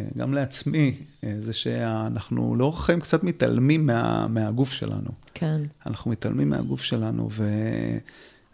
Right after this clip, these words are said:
Speaker 1: אנחנו קצת מזניחים אותו, בוא נודה על האמת, הוא נחשב, הוא מובן מאליו. אנחנו פועלים על אוטומט, החוסר תנועה, הסטרס, הריצה אחרי הזנב, הם נראים לנו משהו שהוא טריוויאלי, ומדי פעם צריך לעצור.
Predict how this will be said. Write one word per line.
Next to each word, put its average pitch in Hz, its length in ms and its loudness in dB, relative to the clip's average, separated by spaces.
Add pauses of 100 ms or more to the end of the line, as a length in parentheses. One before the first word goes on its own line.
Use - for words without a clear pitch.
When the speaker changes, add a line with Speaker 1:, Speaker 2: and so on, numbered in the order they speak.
(640)
Speaker 1:
אנחנו - 180 -4
קצת - 180 -2
מזניחים 220 460 2
אותו, 190 200 0
בוא 127 120 0
נודה 147 220 2
על 147 80 2
האמת, 131 200 2
הוא 117 100 -2
נחשב, 143 380 0
הוא 131 80 2
מובן 131 320 6
מאליו. 123 460 4 (720)
אנחנו 120 440 0
פועלים 123 320 2
על 151 100 2
אוטומט, 107 640 -2 (260)
החוסר 101 880 -4
תנועה, 120 500 0
הסטרס, 127 640 -2
הריצה 107 460 -2
אחרי 120 300 -6
הזנב, 123 480 -2
הם 113 120 -2
נראים 120 260 -2
לנו 131 200 -2
משהו 127 280 -4
שהוא 123 200 -4
טריוויאלי, 110 480 -2
ומדי 120 280 0 (100)
פעם 202 180 -2
צריך 143 340 -4
לעצור. 110 500 2